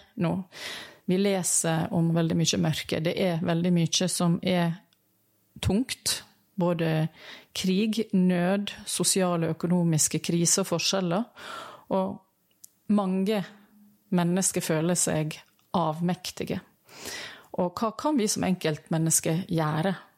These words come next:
for å skape en bedre vær? Dette er noe jeg har droppet innom i flere episoder tidligere, men nå vil jeg løfte det tydeligere fram gjennom både, eh,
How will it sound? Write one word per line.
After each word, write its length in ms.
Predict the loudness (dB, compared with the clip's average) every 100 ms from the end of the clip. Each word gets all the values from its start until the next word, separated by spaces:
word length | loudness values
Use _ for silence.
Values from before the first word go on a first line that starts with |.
| _
for 340 | -10 -4 -2 -2
å 100 | -2
skape 400 | -2 -2 -2 -2
en 140 | -2
bedre 380 | -2 -2 -2 -2
vær? 320 | -2 -2 -4 -10 _ _ _ _ _ -12 -10 -12 -10
Dette 260 | -6 -2 0
er 80 |
noe 380 | 0 -2 -2 -2 0 -4 -12 _ _
jeg 200 | 0 0
har 160 | 0 0
droppet 400 | -2 -4 -4 -2
innom 480 | 0 2 2 2 0 0 -2
i 600 | -2 0 2 2 2 0 -4 _
flere 580 | -4 0 0 0 -2 -2
episoder 560 | -2 0 0 0 0 -2 -6 _
tidligere, 580 | -4 0 2 2 2 0 -2 -6 -14 -14 -4
men 160 | 0 2
nå 60 | 2
vil 200 | 0 0
jeg 220 | -2 -2
løfte 460 | -2 -2 -6 -4 -2
det 60 | -2
tydeligere 640 | 0 0 2 0 0 0
fram 440 | -2 -2 0 0 0
gjennom 480 | 2 2 2 2 0
både, 500 | -2 -2 0 0 0 0 -2 -8 -20 -18 -20 -20 _ -2
eh, 420 | 2 2 2